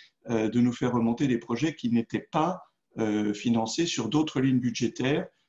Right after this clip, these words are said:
euh, que la ligne spécifique qui a été mise en place dans le, dans le cadre du plan de relance. On a donc eu au, au mois d'octobre un, un nombre très conséquent de, de projets, plus de huit mille au niveau national,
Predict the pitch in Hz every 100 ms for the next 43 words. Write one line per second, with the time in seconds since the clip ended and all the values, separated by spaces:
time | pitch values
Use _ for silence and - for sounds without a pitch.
0 | _ - 117 110 - 117 117 120 151 127
1 | 117 117 113 113 - 151 151 - - 120
2 | - 117 117 117 - 139 143 - 117 113
3 | 110 110 107 107 113 107 104 139 123 120
4 | 123 107 107 104 95 - - - - -
5 | _ 113 117 113 131 131 139 131 120 110
6 | 117 123 123 131 131 139 131 120 107 107
7 | 113 107 107 104 101 104 98 - - 104
8 | 104 117 117 104 104 - 127 131 - 120
9 | 131 117 113 107 104 - 107 156 175 120
10 | 117 135 139 127 113 110 113 110 - 110
11 | 123 - -